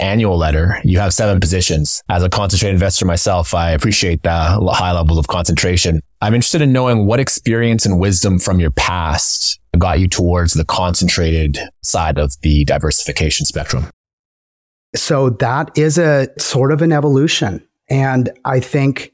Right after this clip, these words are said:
Speaker 2: we reached that a long time ago. But in most finance programs and even a lot of professional investors, Ray Dalio, et cetera, really emphasize the importance of diversification. And then you have the other side of the coin where I think it's Charlie Munger,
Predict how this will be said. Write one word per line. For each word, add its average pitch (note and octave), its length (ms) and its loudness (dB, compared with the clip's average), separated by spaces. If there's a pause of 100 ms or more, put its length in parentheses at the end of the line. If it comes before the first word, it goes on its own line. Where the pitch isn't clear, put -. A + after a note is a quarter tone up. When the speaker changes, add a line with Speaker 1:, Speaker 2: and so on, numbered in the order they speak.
Speaker 2:
we C#3 180 4
reached C3+ 320 0
that C3+ 120 0
a C3 60 0
long B2+ 300 2
time D#3 280 0
ago. A2 360 0 (180)
But C3 360 -2 (120)
in D#3 400 2 (160)
most D#3+ 640 0 (260)
finance C3 460 0
programs C3+ 560 0
and D3 100 2
even E3+ 320 2 (140)
a C#3+ 80 0
lot C#3+ 220 2
of C#3+ 40 0
professional D3+ 520 0
investors, B2 680 0
Ray B2+ 160 2
Dalio, A#2+ 400 2
et A#2+ 120 -2
cetera, B2 480 0
really D#3 280 2
emphasize C3 520 -2
the B2 80 2
importance A#2 360 -2
of G#2 60 -4
diversification. - 760 -6 (200)
And C#3+ 120 2
then E3 80 2
you F3 60 2
have F3 100 2
the D#3+ 120 4
other E3 120 2
side E3 200 0
of D3+ 60 4
the D3+ 60 2
coin D#3+ 300 2
where C3+ 380 0 (160)
I D3 160 0
think G3 200 0
it's D3 220 -2
Charlie C#3+ 340 0
Munger, C#3 540 2